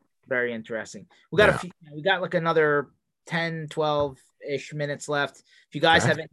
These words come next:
Speaker 1: questions for Brad, shoot 'em over in the Q and A if you're in the live session. I mean, take advantage of the time that we have. So I got, I got one that came in from Brent. He says, I'm sure this is hypothetical.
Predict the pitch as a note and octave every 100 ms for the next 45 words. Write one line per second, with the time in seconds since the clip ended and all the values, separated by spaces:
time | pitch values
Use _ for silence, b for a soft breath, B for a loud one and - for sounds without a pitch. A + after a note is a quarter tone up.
0 | _ E3+ F3+ F3+ D#3 D3 B2 C3 B2 B2
1 | A#2+ - _ _ _ - A#3+ G#3+ F#3+ F3+
2 | D3+ E3 D#3 D#3+ D3+ C3 C#3 C3+ B2+ B2+
3 | B2 - D3 D3 A#2+ A2+ - _ _ _
4 | A2 A#2 A2 - _ D3 D3+ C3 C#3+ C#3
5 | A#2+ A#2+ C3+ A#2+ A#2 A2+ B2+ B2+ A2+ -
6 | _ _ - E3 F#3+ F#3 E3+ G3 F3+ E3
7 | F#3 F3+ F3 E3+ E3 F3 G#3+ G3 E3+ E3
8 | D#3+ - - - _ C#3+ E3+ D#3 D3 C#3+
9 | - - _ _ _ _ _ - - C3
10 | B2+ C3 D3 E3 E3 C3 - A#2